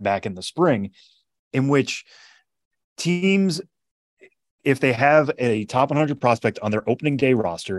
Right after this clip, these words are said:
and that prospect is up for awards consideration within the first three years, uh, after that opening day, in any season w-, before qualifying for arbitration, I'd say. So it's not necessarily just three years. It's any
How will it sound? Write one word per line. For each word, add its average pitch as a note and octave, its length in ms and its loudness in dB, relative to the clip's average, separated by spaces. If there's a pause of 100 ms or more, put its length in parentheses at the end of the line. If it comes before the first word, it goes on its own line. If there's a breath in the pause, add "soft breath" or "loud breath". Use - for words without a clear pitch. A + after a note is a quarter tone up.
and G#2 140 -2
that A#2+ 180 2
prospect A#2 540 0 (520 loud breath)
is - 100 -18 (340)
up C3 200 0
for B2 200 4
awards A#2+ 360 2
consideration A2 680 0
within G2+ 200 -2
the F#2+ 80 -4
first A2+ 320 -8
three G#2+ 260 -4
years, G2 640 -6 (480 soft breath)
uh, F#2+ 340 -2 (100)
after A2 360 0
that G2+ 240 -2
opening G2+ 360 -8
day, F2 320 -6 (1600)
in B2+ 120 -2
any C3+ 220 0
season B2 520 -2 (120)
w-, A#2+ 160 -2
before A#2 320 0
qualifying A2 480 0
for G#2 120 -6
arbitration, F#2 480 -10
I'd E2 100 -16
say. D#2+ 220 -14
So - 160 -10
it's F2+ 120 -8
not A2+ 160 -2
necessarily F#2+ 380 -6
just F2 200 -14
three - 180 -14
years. E3+ 200 -14
It's E3+ 160 -20
any A2 240 -4